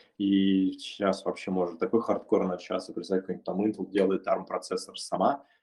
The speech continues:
при этом прикручивает к нему там D D R шесть память, я не знаю, там,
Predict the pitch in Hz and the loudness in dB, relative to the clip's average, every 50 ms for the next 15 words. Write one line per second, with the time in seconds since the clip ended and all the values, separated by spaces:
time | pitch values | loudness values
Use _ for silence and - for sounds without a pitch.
0 | _ _ _ _ - 113 101 101 104 101 - 95 90 95 92 - 113 - 110 113 | _ _ _ _ -2 0 2 2 2 0 -2 -4 -4 -4 -6 -6 -4 0 2 2
1 | 110 - - 98 95 - 104 101 101 98 98 92 92 92 90 104 104 104 101 98 | 2 2 -2 -6 -4 -2 -2 -2 -2 -2 -2 -4 -4 -4 -2 0 0 0 0 -2
2 | - - - - - 113 101 - - - - 101 117 123 120 98 - - - - | -4 -8 -10 -2 2 2 2 2 2 2 2 4 4 2 0 -4 -6 -8 -12 -8
3 | 101 92 90 90 92 92 - 98 95 95 92 90 - - - 87 87 - - | -6 -4 -4 -4 -6 -6 -4 -4 -2 -2 -2 -4 -6 -10 -20 -20 -20 -20 -20